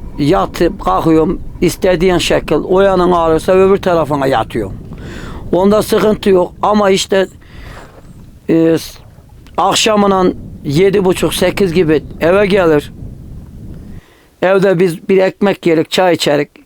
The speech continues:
Keçe sırtımızda gider içinde yatırık. Keçeyle. E, şimdiki zamanda da bek yapan kalmadı keçeyle mal güden de.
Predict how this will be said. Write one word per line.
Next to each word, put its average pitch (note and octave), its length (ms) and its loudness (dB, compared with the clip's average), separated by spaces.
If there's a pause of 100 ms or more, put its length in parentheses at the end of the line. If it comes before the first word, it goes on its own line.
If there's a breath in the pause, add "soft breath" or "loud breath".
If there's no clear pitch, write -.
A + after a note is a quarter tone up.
(140)
Keçe F3+ 340 0
sırtımızda F3+ 600 0
gider F3 340 2
içinde F3 320 2
yatırık. D3 480 0 (1120 soft breath)
Keçeyle. D3 600 0 (1500 soft breath)
E, C#3 300 2
şimdiki E3 720 2
zamanda E3 560 2
da D#3 160 0
bek E3 160 0 (880)
yapan E3 380 2
kalmadı F#3 400 2
keçeyle D#3 560 0
mal D3 300 2
güden F3 380 2
de. A#2 160 -2